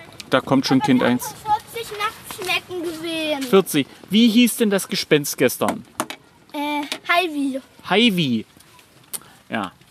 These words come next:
Speaker 1: gab's noch eine kleine Lesung von dem Schlossgespenst Heivi, das wir uns angehört haben. Ja, und von da aus sind wir dann nach dem Dings Retour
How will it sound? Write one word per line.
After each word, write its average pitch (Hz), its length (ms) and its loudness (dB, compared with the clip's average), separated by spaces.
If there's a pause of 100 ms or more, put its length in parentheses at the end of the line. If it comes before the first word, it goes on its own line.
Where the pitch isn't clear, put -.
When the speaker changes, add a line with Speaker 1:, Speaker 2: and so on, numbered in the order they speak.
(100)
Speaker 1:
gab's 156 280 -4
noch 139 300 0 (580)
eine 123 400 4
kleine 127 340 4
Lesung 214 380 2
von 170 180 0
dem 147 340 0 (300)
Schlossgespenst - 1160 -2
Heivi, 190 640 0
das - 180 -6
wir 127 60 0
uns 131 160 0
angehört 147 500 2
haben. 226 140 4 (880)
Ja, 104 340 4 (200)
und 123 120 -2
von 131 160 0
da 120 200 4
aus 156 380 2
sind 135 380 -2
wir 139 160 2
dann 123 440 2 (600)
nach 123 340 4
dem 120 460 -2 (480)
Dings 120 380 0
Retour 233 440 4